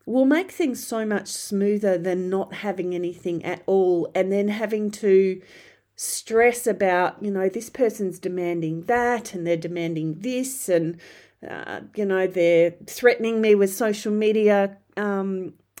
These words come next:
defamation and all of that sort of thing, which is unfortunately what, you know, angry clients sometimes do that. They start to threaten social media, um,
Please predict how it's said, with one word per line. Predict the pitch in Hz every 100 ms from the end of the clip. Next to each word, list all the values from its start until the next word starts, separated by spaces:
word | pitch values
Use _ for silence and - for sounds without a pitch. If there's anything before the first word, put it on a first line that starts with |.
| -
defamation | 190 220 214 208 208 208 208 - 208 202 196
and | 170 165
all | 220 240
of | 233
that | 214 202
sort | - 214 196
of | 190
thing, | - 180 185 185 - - - _
which | 220 - -
is | 226
unfortunately | 226 233 - 269 254 247 240 220 240 226
what, | 214 220 220
you | 214 226
know, | 214
angry | 220 247 285
clients | 269 269 247 220 -
sometimes | 240 240 247 220 214
do | - 214
that. | 233 226 -
They | - 190
start | 190 - 202 -
to | - 190
threaten | - 202 208 - 175 175 - - - _
social | - - 220 196 202 202
media, | 196 190 214 196 165 160 - _ _ _
um, | - 180 170 165 156 156